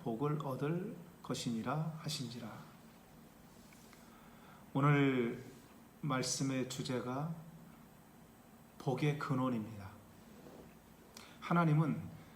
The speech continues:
복의 근원이 되어주시는 하나님이십니다. 그러니까 우리가 복을 생각을 할 때 모든 복은 하나님께로부터 이 복이 오는 것입니다.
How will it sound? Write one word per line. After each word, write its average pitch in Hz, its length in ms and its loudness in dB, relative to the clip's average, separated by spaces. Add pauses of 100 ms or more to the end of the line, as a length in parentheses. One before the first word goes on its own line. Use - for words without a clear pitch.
(340)
복의 156 500 2
근원이 156 560 4
되어주시는 123 880 0
하나님이십니다. 120 880 -2 (920)
그러니까 127 160 -2
우리가 127 300 0
복을 135 300 2
생각을 123 440 -2
할 113 200 -4
때 135 280 -2 (760)
모든 165 640 4
복은 127 500 2 (840)
하나님께로부터 196 1200 4
이 120 300 0
복이 120 380 0
오는 123 340 0
것입니다. 123 460 -8